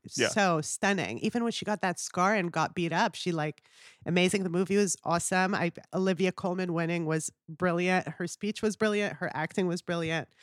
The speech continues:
Speaker 2: Um, but yeah, Rachel, I mean, I, I s-, cannot believe that Rachel Weisz and Rachel McAdams stayed straight after Disobedience. You have to watch it to see what I'm talking about.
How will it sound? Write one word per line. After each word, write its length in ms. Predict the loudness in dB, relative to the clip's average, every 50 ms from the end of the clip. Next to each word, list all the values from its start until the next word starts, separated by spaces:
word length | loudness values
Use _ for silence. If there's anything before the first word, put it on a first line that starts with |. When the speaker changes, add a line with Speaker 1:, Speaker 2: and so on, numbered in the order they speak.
| -20 -20 _ _ _ _ _ _ 0
Speaker 2:
Um, 540 | 2 4 4 4 4 2 2 0 -4 -8 -10 -14 _ _ _ -18 -4 0
but 120 | 2 4 6
yeah, 180 | 6 6 6
Rachel, 360 | 6 6 4 2 2 0 2 2
I 80 | 2 2
mean, 180 | 2 2 0 2 2
I, 240 | 2 2 2 0 -4 _ 2
I 120 | 4 4
s-, 160 | 4 4 0 -4 _ _ _ -14 -8
cannot 600 | -4 -2 0 0 2 2 4 4 2 2 -2 -4
believe 680 | -4 -4 -2 -2 -4 -4 -6 -6 -6 -6 -6 -8 -8 -10 _ _ _ _ _ _ _ _ 0
that 120 | 2 2
Rachel 300 | 2 2 0 0 0 0
Weisz 280 | 2 2 2 2 0 -2
and 100 | -2 0
Rachel 280 | -2 -2 -2 -4 -6
McAdams 540 | -6 -6 -4 -2 -2 -2 -2 -4 -4 -4 -6
stayed 420 | -6 -6 -6 -4 -2 -2 -2 -2
straight 380 | -4 -6 -6 -6 -8 -8 -8 -6 -6
after 320 | -6 -6 -6 -6 -8 -8
Disobedience. 720 | -6 -8 -8 -10 -10 -10 -10 -10 -10 -8 -8 -8 -6 -2 0
You 80 | 2 2
have 160 | 2 2 2
to 100 | 2 2
watch 240 | 2 2 2 0 -4
it 100 | -8 -6
to 100 | -8 -6
see 140 | -4 -4
what 100 | -4 -4
I'm 80 | -4 -6
talking 340 | -6 -6 -6 -6 -6 -8 -6
about. 300 | -4 -2 -2 -2 -4